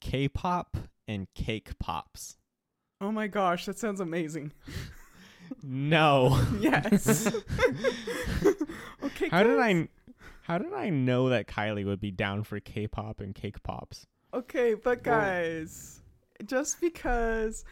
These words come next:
Speaker 2: of all the weeaboos, you don't have to be like,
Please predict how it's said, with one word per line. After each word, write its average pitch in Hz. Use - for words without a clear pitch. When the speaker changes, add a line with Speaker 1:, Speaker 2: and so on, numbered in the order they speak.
Speaker 2:
of 190
all 208
the 247
weeaboos, 180
you 202
don't 226
have 254
to 240
be 220
like, 190